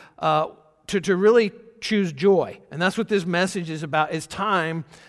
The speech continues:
to choose joy, uh, because, you know, life is hard. On this planet, things are difficult. Storms are gonna come.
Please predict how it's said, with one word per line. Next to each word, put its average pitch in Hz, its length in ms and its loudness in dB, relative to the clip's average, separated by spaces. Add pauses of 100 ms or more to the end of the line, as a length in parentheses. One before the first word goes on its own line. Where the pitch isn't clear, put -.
(120)
to 170 100 -10
choose 180 460 -2
joy, 135 560 -2 (340)
uh, 147 360 0
because, 175 500 -4 (200)
you 202 100 -4
know, 214 120 0
life 196 340 0
is 208 120 -8
hard. 170 340 0
On 175 220 -2
this 202 140 0
planet, 202 400 -4
things 220 260 -2
are 196 40 -8
difficult. 165 560 -4 (400)
Storms 214 440 2
are - 20 -10
gonna 196 160 0
come. 143 480 -4